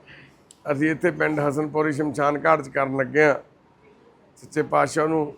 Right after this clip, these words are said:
ਉਹਦੀ ਆਤਮਾ ਨੂੰ ਸ਼ਾਂਤੀ ਬਖਸ਼ਣ, ਉਹਨੂੰ ਆਪਣੇ ਚਰਨਾਂ 'ਚ ਨਿਵਾਸ ਬਖਸ਼ਣ। ਪਰਿਵਾਰ ਨੂੰ ਪਿੱਛੇ ਮਾਮੇ ਨੂੰ ਤੇ ਭਾਣਜੇ ਨੂੰ,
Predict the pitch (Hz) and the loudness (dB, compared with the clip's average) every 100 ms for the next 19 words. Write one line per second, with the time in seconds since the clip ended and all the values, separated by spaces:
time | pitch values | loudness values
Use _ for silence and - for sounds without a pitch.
0 | - 147 147 143 139 147 147 139 139 135 | -8 -2 2 2 0 0 -2 -2 -2 -2
1 | 127 151 143 143 175 160 - - _ _ | -4 -2 -2 0 -2 -2 -4 -14 _ _
2 | _ _ _ _ _ _ - - - 160 | _ _ _ _ _ _ -20 -12 -4 0
3 | 156 143 151 143 147 143 147 139 147 139 | 0 0 -2 0 0 0 -2 -2 -2 -2
4 | - _ - - - - _ _ _ _ | -6 _ -20 -20 -20 -20 _ _ _ _
5 | - _ 135 131 135 131 139 147 165 165 | -20 _ -6 0 0 0 0 -2 2 2
6 | 147 - - _ - _ _ _ _ _ | 2 -4 -16 _ -20 _ _ _ _ _
7 | _ _ _ _ _ - 139 143 143 151 | _ _ _ _ _ -10 0 4 6 4
8 | 160 147 135 160 156 143 - 147 143 143 | -2 -4 -2 0 0 0 -6 -4 -2 0
9 | 151 151 151 147 160 156 135 143 147 147 | 0 0 -2 0 2 2 2 0 0 -2